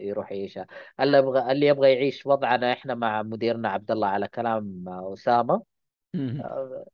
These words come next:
Speaker 1: مديونية مسبقة، هذا الوضع اللي يصير. هو أعتقد هو ولينكس الشركة اللي توظف هناك في قرابة،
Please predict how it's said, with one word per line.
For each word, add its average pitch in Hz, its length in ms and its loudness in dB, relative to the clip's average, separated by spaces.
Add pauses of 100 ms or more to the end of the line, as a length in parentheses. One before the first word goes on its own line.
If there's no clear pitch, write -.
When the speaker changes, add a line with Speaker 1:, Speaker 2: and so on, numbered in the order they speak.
(140)
Speaker 1:
مديونية 151 640 4
مسبقة، 131 640 0
هذا 123 120 2
الوضع 110 360 2
اللي 98 140 -10
يصير. 95 380 -10
هو 135 200 4
أعتقد 123 440 0
هو 143 280 2
ولينكس 151 480 0
الشركة 120 420 -4
اللي 110 180 -6
توظف 123 400 -4
هناك 139 500 -2 (460)
في 190 160 4
قرابة، 117 460 4